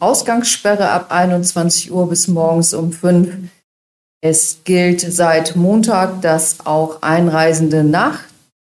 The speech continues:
aus Dänemark, andersrum, nach Dänemark gilt es schon länger, aber aus Dänemark nach Deutschland getestet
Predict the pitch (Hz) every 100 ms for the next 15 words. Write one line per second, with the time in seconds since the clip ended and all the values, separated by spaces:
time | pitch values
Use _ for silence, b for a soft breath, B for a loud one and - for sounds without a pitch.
0 | _ _ _ _ _ _ 165 220 - 151
1 | 147 151 160 170 - 180 156 185 - 175
2 | 160 175 - 180 175 165 165 165 156 156
3 | - 156 156 214 262 156 151 - 180 247
4 | - 202 196 180 175 185 156 175 185 214
5 | 208 190 190 185 B B _ _ 190 247
6 | 262 - - 254 254 254